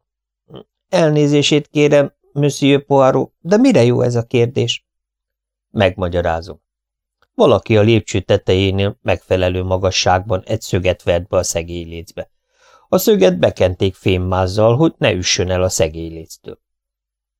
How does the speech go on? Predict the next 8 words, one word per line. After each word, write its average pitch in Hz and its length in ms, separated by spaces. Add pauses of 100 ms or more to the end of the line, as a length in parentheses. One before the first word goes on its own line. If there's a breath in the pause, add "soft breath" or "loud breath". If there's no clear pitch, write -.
(540)
„Ez 156 360
valami 165 500
újfajta 180 540
boszorkányság?” 151 920 (600)
tudakolta 87 580
Tereza. 85 500 (840)
„Nem, 127 440
mademoiselle, 95 840